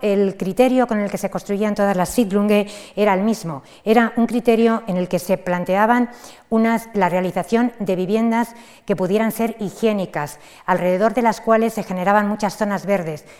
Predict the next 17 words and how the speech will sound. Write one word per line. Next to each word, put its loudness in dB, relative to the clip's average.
viviendas 2
con, 0
con 0
muy 2
poca 0
ocupación -2
y -6
con -4
muy -2
poca 0
densidad -4
de -2
vivienda, -2
eh, -2
que 0
generalmente 0
tenían -2